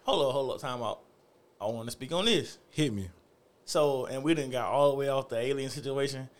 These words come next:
Speaker 1: but it, it, it's kinda, you know, it ma-, it make you think. Okay, so if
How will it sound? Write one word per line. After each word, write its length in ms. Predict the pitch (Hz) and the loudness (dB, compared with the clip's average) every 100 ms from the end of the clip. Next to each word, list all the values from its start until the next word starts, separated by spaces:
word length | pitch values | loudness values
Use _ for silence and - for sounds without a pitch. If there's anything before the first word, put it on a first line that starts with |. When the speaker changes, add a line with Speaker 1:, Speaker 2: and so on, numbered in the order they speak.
| _ _ _ | _ _ _
Speaker 1:
but 180 | 139 135 | 0 0
it, 80 | - | 0
it, 440 | 156 151 160 151 | -2 0 0 0
it's 140 | 160 160 | 0 0
kinda, 400 | 165 151 143 131 | 4 4 4 2
you 120 | 147 | 0
know, 160 | 147 143 | 2 2
it 180 | 143 143 | 2 0
ma-, 60 | |
it 160 | 147 156 | -2 0
make 240 | 165 165 | 0 0
you 60 | 180 | 0
think. 280 | 359 214 - - - - - - | 0 0 -2 -18 -20 -20 -20 -4
Okay, 460 | 147 147 147 135 135 - | -2 2 2 2 0 -6
so 640 | - 131 131 123 117 117 - _ _ _ _ _ _ _ _ - | 0 2 2 0 -2 -8 -16 _ _ _ _ _ _ _ _ -4
if 720 | 151 147 135 123 123 - | 4 4 4 2 -2 -8